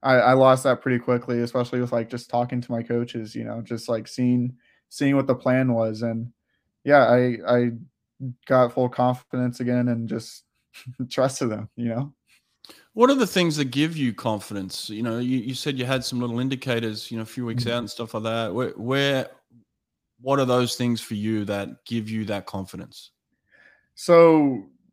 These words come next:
Speaker 1: fast practices is, you know, obviously, obviously one of them, but,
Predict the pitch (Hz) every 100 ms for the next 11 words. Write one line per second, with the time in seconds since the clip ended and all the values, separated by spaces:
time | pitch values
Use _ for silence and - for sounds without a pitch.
0 | _ - 160 170 - 135 135 135 131 135
1 | 123 117 107 - - 127 113 107 117 117
2 | 120 117 - 113 113 123 _ - 123 120
3 | 120 123 113 113 110 107 110 117 - 120
4 | 110 -